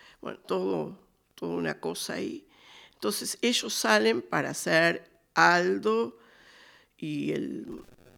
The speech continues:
Martín Mastinú, que era el delegado principal, ¿no? Que era, fue realmente como el compañero que toma fuerza en la agrupación, y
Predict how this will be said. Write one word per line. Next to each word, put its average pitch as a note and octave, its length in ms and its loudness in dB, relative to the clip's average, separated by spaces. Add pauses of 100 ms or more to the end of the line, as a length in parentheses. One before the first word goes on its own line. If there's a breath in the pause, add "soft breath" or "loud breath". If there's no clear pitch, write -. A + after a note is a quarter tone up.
(160)
Martín E3+ 380 4
Mastinú, F#3+ 580 2
que F3 120 4
era C#3+ 100 4
el C#3+ 140 2
delegado E3 760 8
principal, G3 1040 4
¿no? E3 260 -2
Que D3 140 -8
era, C#3+ 260 -8 (140)
fue D#3 540 -2
realmente E3 720 -4
como D#3 460 -10 (1160 soft breath)
el - 420 -6 (320)
compañero E3 580 2
que C#3+ 100 -2
toma E3+ 260 2
fuerza G#3 540 8
en D3+ 100 2
la D3 80 2
agrupación, G3 880 2 (1200 soft breath)
y D#3 880 4